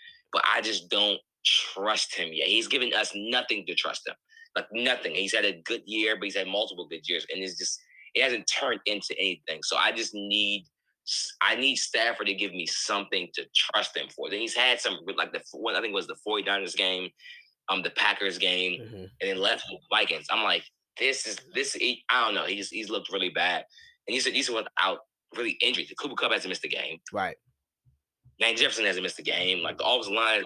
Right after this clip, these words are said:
Speaker 1: been kinda the same. The defense has been kinda the same. Like, they, they're, they're the team that's pretty, been pretty healthy.
Speaker 2: Yeah.
Speaker 1: So, out of all the teams in the league, the Rams haven't really faced any injuries. Like,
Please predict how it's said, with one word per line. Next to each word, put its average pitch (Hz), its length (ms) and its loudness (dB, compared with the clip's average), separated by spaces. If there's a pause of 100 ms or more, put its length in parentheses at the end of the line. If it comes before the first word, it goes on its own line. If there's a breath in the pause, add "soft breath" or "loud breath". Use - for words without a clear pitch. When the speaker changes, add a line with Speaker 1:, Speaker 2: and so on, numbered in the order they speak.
Speaker 1:
been 92 100 -6
kinda 95 280 2
the 87 80 -4
same. 98 380 2
The 92 60 -4
defense 95 280 -2
has 87 100 -10
been 90 240 -4
kinda 92 300 2
the 87 80 -6
same. 98 540 0
Like, 90 200 0 (460 loud breath)
they, 113 240 4
they're, 139 240 4 (100)
they're 127 180 2
the 170 80 0
team 143 220 -4
that's 104 240 -6 (180)
pretty, 170 200 2
been 90 280 -6
pretty 170 220 0
healthy. - 380 -2 (160)
Speaker 2:
Yeah. 180 180 2 (220)
Speaker 1:
So, 107 340 0 (560)
out 107 120 4
of 104 140 -4
all 135 260 2
the 160 60 -4
teams 139 240 -4
in - 60 -8
the - 80 -6
league, 113 120 -6
the - 140 -8
Rams 139 340 2
haven't 95 260 -2 (260)
really - 160 -6
faced - 460 -4 (400)
any 110 160 2
injuries. - 560 -2
Like, - 80 -14